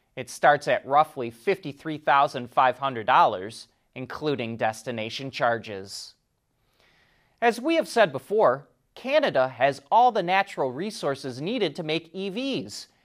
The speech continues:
and a new lithium mining company wants to start supplying to the automotive industry.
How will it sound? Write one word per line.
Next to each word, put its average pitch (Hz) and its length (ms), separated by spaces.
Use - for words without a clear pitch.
and 143 100
a 135 80
new 147 180
lithium 147 520
mining 156 340
company 131 460
wants 131 320
to 127 80
start 156 340
supplying 175 540
to 143 120
the 131 200
automotive 127 400
industry. 143 640